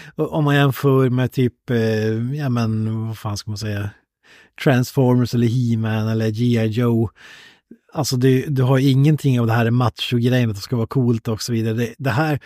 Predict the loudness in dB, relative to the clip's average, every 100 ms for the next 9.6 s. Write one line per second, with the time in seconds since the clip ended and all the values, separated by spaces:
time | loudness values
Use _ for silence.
0 | -10 -2 0 2 2 2 2 0 0 0
1 | 0 2 2 0 -4 -4 0 2 2 2
2 | 2 2 -2 -4 -2 0 0 0 2 2
3 | 2 4 4 4 2 2 2 -2 0 -2
4 | -4 0 0 2 -2 -4 -8 -6 -6 -6
5 | -6 -8 -8 -20 -20 -20 -20 -20 -20 -20
6 | _ -10 -4 -4 -4 -4 -4 -8 -12 -14
7 | -14 -6 -2 0 0 0 -2 2 4 4
8 | 4 2 4 6 4 4 4 4 2 2
9 | 2 2 2 0 0